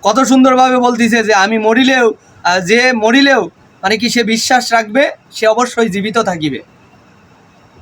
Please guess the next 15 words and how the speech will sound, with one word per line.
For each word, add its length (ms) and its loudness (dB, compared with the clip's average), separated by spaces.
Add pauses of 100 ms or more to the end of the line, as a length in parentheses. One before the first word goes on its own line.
(920)
ধার্মিক 440 0
তিনি 360 4
জগৎ 500 -2
শাসন 400 2
করেন 340 2 (320)
এবং 300 0
মানুষ, 540 0 (240)
মানুষ 420 0
ন্যায় 340 0
বিচার 420 0 (220)
করেন। 360 0 (1080)
ধার্মিক 460 0
তিনি 380 0 (320)
কি 120 -2
করেন? 340 0